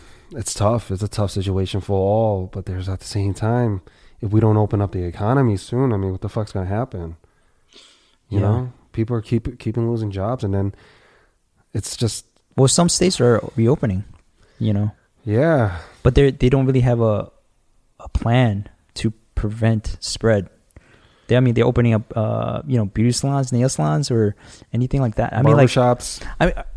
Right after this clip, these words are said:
Speaker 2: honestly, I could go without a haircut for a little while.
Speaker 1: I
Speaker 2: mean,
Speaker 1: got
Speaker 2: come on.
Speaker 1: bigger shit to worry about.
Speaker 2: Yeah.
Speaker 1: You know, I'm trying to put food on the table.
Speaker 2: Yeah.
Speaker 1: And, and, uh, you know, keep, keep, keep the money flowing, but, uh, and, and just try to stay healthy.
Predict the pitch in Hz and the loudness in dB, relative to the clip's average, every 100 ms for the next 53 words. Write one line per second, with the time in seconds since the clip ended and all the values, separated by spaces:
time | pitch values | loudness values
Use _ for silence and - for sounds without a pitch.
0 | - - - - 135 175 - 180 180 139 | -8 -8 -8 -2 0 2 2 4 4 2
1 | 127 - 170 156 160 135 127 123 107 110 | -2 -2 2 4 4 4 4 4 4 2
2 | 110 - 87 - - - 104 101 - 110 | 0 -2 -8 -10 -10 -2 -2 -2 -2 2
3 | 110 95 82 - - 104 110 110 - 104 | 2 2 -2 -8 -6 -2 2 2 2 2
4 | 104 - 101 98 95 95 92 90 90 87 | 0 -2 -6 -4 -2 -2 -2 -4 -6 -2
5 | 110 104 107 104 92 90 95 - 95 90 | -2 0 -2 -2 -2 -2 -4 -4 -4 -4
6 | 90 101 98 90 85 90 90 87 92 - | -6 -4 -2 -4 -4 -6 -6 -8 -12 -16
7 | _ - 107 98 95 90 95 87 85 87 | _ -2 2 2 2 -4 -4 -4 -2 -2
8 | 90 87 98 92 90 87 - 98 _ _ | -4 -4 -6 -8 -8 -10 -8 -10 _ _
9 | _ _ - 101 _ _ - 95 92 92 | _ _ -14 -14 _ _ -10 -6 -4 -2
10 | 90 - 87 87 85 85 85 - _ _ | -4 -6 -6 -6 -6 -8 -10 -14 _ _
11 | _ _ - 92 90 92 95 - _ - | _ _ -4 -2 -2 -4 -10 -18 _ -8
12 | 92 110 92 90 87 - 98 92 - 90 | -6 -4 -6 -6 -6 -4 -2 -2 -4 -4
13 | 95 - 82 | -4 -6 -14